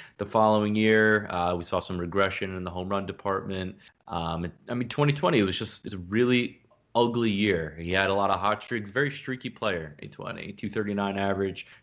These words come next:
three thirty-three on base, four fifty-five slugging. Um, just, we're expecting more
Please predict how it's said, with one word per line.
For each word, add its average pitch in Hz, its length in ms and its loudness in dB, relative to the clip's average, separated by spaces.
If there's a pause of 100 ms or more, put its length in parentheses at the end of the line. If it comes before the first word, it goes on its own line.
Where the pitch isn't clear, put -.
three 101 180 0
thirty-three 101 460 2
on 92 180 2
base, 92 440 0
four 98 400 -2
fifty-five 92 560 -2
slugging. 87 720 -2
Um, 82 560 -4
just, - 380 -12
we're 120 380 2
expecting 147 640 0
more 117 520 0